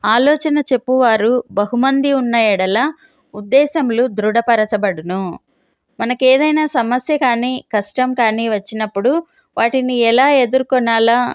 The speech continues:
అని మనకు కొన్ని ఆలోచనలు, ఉద్దేశాలు ఉంటాయి. ఆ ఉద్దేశాలు, ఆలోచనలు కరెక్టా కాదా అని చెప్పేవారు మనకు తోడుగా ఉంటే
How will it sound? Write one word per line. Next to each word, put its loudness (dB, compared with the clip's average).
అని -2
మనకు -4
కొన్ని -2
ఆలోచనలు, -2
ఉద్దేశాలు -2
ఉంటాయి. -2
ఆ 0
ఉద్దేశాలు, 2
ఆలోచనలు 2
కరెక్టా 0
కాదా 0
అని -4
చెప్పేవారు 0
మనకు -4
తోడుగా 2
ఉంటే -2